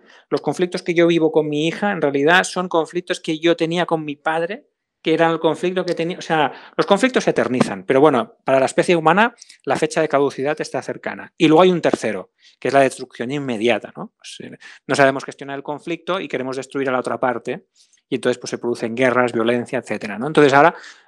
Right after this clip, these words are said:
el, el, el universo está poniendo a la humanidad delante de una pregunta, que es, ¿vas a ser capaz de trascender y de llegar a un nivel superior de conciencia, sí o no?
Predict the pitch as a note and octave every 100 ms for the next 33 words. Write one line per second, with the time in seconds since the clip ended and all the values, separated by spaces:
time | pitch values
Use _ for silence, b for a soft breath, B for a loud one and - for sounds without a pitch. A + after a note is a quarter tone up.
0 | - C#3 B2+ B2+ C#3 B2 B2+ C3 C3+ C#3
1 | D#3 D#3+ E3 E3 D#3 D#3 D#3 D3 C#3 C#3
2 | C3+ C3+ C#3+ D3 E3 - _ _ _ _
3 | _ - C3+ B2+ C3+ D#3 D3+ D#3+ D3 C#3
4 | B2+ B2 C#3 A#2 - - - _ _ _
5 | - B2 B2 A2+ - - b b - D3
6 | D3+ D#3 C#3 B2 C#3+ C#3+ C#3 B2+ C3+ B2
7 | - B2 C3 D3 C#3+ B2 B2+ C3+ B2+ C3
8 | C3 C3+ B2+ B2+ A#2 A2+ A2 G2+ C3+ C3
9 | D3 B2 A#2+ G2+ F#2+